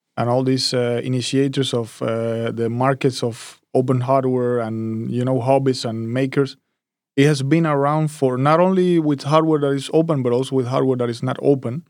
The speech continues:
Because there the point is that it's more about manufacturing. Is there a manufacturer, a manufacturer that is interested in, for instance, uh, making, you know, massive production of Arduinos?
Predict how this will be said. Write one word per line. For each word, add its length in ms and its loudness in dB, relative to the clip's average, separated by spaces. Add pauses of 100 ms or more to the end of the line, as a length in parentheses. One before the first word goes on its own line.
(480)
Because 240 2
there 180 6
the 140 2
point 280 2
is 140 -2
that 340 0
it's 220 -6
more 220 2
about 200 2
manufacturing. 680 -2
Is 100 -4
there 160 2
a 60 2
manufacturer, 880 0 (100)
a 80 -4
manufacturer 800 0
that 160 -2
is 140 -4
interested 540 0
in, 280 -6 (100)
for 120 0
instance, 420 -2
uh, 540 -4 (540)
making, 560 0
you 180 -4
know, 140 0
massive 420 -2
production 400 0
of 80 -4
Arduinos? 600 0